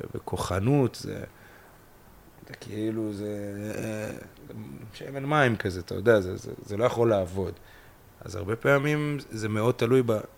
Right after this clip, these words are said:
בתלקיט ובהבנה של, של משחקים קבוצתי, כאילו, אתה יודע, משחק קבוצתי, ומה, מה תהיה התוצאה, כאילו... אז אני חושב שדווקא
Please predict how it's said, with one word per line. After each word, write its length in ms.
בתלקיט 640
ובהבנה 720
של, 420
של 160
משחקים 440
קבוצתי, 540
כאילו, 360
אתה 100
יודע, 200
משחק 300
קבוצתי, 580
ומה, 200
מה 100
תהיה 220
התוצאה, 600
כאילו... 360
אז 60
אני 80
חושב 160
שדווקא 800